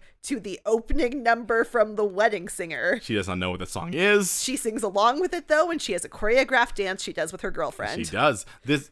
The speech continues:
Speaker 2: <laughs> God, that, that, what a weird choice. They just heard wedding and went, wed-, "Oh, well, The Wedding Singer."
Speaker 1: Look, Kevin, here's the thing. Maybe Britta also went to the drama camp that I used to teach at, because I did used to teach small children choreography to that number.
Speaker 2: Yeah.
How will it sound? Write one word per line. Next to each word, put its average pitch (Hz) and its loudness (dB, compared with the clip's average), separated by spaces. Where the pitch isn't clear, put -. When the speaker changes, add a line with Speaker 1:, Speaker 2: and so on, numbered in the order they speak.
Speaker 2:
<laughs> - -2
God, 156 0
that, 123 -4
that, 120 -4
what 175 2
a 151 4
weird 110 2
choice. 98 2
They 151 4
just 160 -2
heard 127 2
wedding 123 4
and 95 -4
went, 98 -4
wed-, 101 -2
"Oh, 95 -10
well, 90 -6
The 92 -6
Wedding 98 -6
Singer." - -12
Speaker 1:
Look, 262 -6
Kevin, 254 -4
here's 277 -6
the 247 -10
thing. - -12
Maybe 208 -4
Britta 214 -4
also 285 -2
went 269 -8
to 226 -14
the 196 -10
drama 220 -2
camp 175 -8
that 165 -12
I 175 0
used 302 -6
to 156 -14
teach - -16
at, 127 -4
because 190 -6
I 190 -2
did 220 -2
used 277 -10
to 233 -16
teach - -10
small 247 -2
children 226 -2
choreography 208 0
to 196 -4
that 151 -4
number. 175 -4
Speaker 2:
Yeah. 98 -2